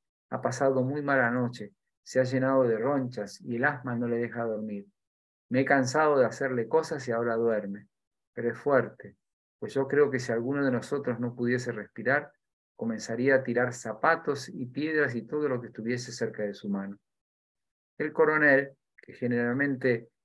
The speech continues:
la dejaba hablar, divirtiéndose, la chistó. Y Baldovina tuvo que secuestrar un relato que se abría interminable. Los tres se acercaron a la cama, pero todas las huellas de aquellos instantes de pesadilla habían desaparecido.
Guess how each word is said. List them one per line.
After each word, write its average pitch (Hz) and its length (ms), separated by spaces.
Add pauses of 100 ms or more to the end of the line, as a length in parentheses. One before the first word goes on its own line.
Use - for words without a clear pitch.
(140)
la 117 160
dejaba 117 560
hablar, 123 540 (380)
divirtiéndose, 123 1000 (380)
la 107 160
chistó. - 560 (680)
Y 117 60
Baldovina 135 840
tuvo 127 240
que 123 80
secuestrar 123 640
un 120 140
relato 127 440
que 123 120
se 120 100
abría 117 280
interminable. 104 800 (840)
Los 113 180
tres 160 380
se - 100
acercaron 120 600
a 117 80
la 107 160
cama, 104 340 (480)
pero 113 240
todas 143 240
las 127 160
huellas 147 260
de 123 80
aquellos 127 360
instantes 139 560
de 117 80
pesadilla 131 520
habían 117 260
desaparecido. 104 840